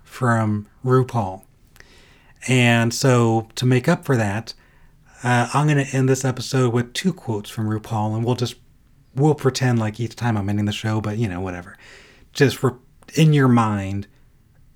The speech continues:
add one of these quotes to the episode two twenty-three, I suppose. So, here we go. In the words of the fabulous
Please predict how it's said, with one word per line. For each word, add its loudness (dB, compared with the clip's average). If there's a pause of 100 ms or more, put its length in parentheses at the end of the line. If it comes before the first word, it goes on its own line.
(100)
add 2
one 0
of -4
these -4
quotes -8
to -6 (500)
the -6 (280)
episode -6
two -8
twenty-three, -8 (220)
I -6
suppose. -10
So, -10 (800)
here 2
we 4
go. -10 (3750)
In 6
the 8
words 4
of -2
the 0
fabulous 2